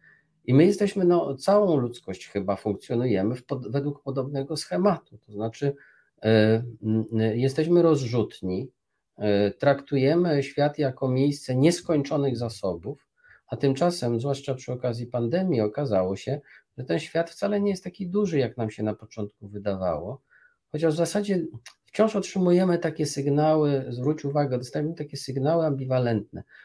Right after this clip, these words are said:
bo najpierw się dowiadujemy, że ten świat nie jest aż taki duży, skorośmy go zdali radę zniszczyć w raptem te czterysta lat tak naprawdę, może trzysta, e, powiedzmy, licząc od okres, e, industrializacji aż do dziś.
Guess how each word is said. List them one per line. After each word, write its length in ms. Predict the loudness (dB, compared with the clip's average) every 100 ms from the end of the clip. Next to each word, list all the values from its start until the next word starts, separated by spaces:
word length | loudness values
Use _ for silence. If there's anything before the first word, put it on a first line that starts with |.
| _
bo 60 | 2
najpierw 320 | 2 2 -2
się 100 | -4
dowiadujemy, 600 | -2 -2 0 2 2 0
że 80 | -2
ten 140 | -4
świat 280 | -4 -6 0
nie 80 | 0
jest 120 | 0
aż 120 | -2
taki 280 | -6 -8 -6
duży, 320 | -2 0 -2
skorośmy 500 | -4 -2 -2 -2 -4
go 160 | 0 0
zdali 340 | 2 2 4
radę 260 | 2 2 0
zniszczyć 500 | 2 0 -2 -10 0
w 40 |
raptem 420 | 0 0 -2 -2
te 200 | -2 -8 -8 _ _
czterysta 500 | -8 2 2 2 0
lat 260 | 2 2 0
tak 200 | -10 -6
naprawdę, 560 | -6 2 0 0 -8 -8
może 280 | -12 -14
trzysta, 560 | -16 -8 -8 -2 -2 -2 _ _ _ _ _ -8
e, 240 | -4 -2 -4 _ _
powiedzmy, 340 | 0 0 2
licząc 400 | 2 2 2 2
od 260 | 0 -2 -12 -6
okres, 520 | -4 0 -2 -2 -6
e, 220 | -4 -4 0
industrializacji 960 | 0 0 0 2 4 4 2 0 -8
aż 100 | -6
do 160 | 0 0
dziś. 300 | 0 -8